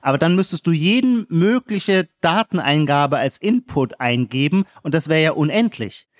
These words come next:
Wenn jede minimale Anfangsbedingung, wenn sie verändert wird, zu einer komplett anderen Endergebnis führen kann, zu einem ganz anderen Output kommen kann, dann müsstest du quasi jede Differenz einmal eingeben und sie durchspielen. Und das wäre ja aber unendlich, weil sie ist ja nicht, es gibt ja nicht einfach nur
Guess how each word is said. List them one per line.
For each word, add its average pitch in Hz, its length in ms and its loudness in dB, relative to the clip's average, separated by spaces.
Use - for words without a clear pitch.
Wenn 175 160 2
jede 233 300 2
minimale 214 560 2
Anfangsbedingung, 156 1040 0
wenn 151 160 -2
sie 143 80 -2
verändert 180 520 0
wird, 139 200 0
zu - 140 -6
einer 151 340 2
komplett 180 400 -2
anderen 170 380 2
Endergebnis 147 640 -4
führen 131 280 -2
kann, 127 160 -4
zu 135 100 -6
einem 127 80 -4
ganz 135 180 -2
anderen 143 260 -4
Output - 380 -4
kommen 120 240 -4
kann, 120 240 -4
dann 147 160 2
müsstest 190 340 -2
du 196 60 -2
quasi 170 540 0
jede 214 400 0
Differenz 185 640 0
einmal 170 400 2
eingeben 165 540 2
und 156 120 2
sie 160 140 -2
durchspielen. 123 720 -2
Und 120 100 -4
das 143 160 -2
wäre 151 160 2
ja 147 80 2
aber 143 160 0
unendlich, 156 500 -2
weil 139 200 0
sie 135 100 -4
ist 127 100 -4
ja 147 60 0
nicht, 143 220 -4
es 143 100 -10
gibt - 180 -6
ja 151 100 2
nicht 151 180 0
einfach 143 240 0
nur 143 240 2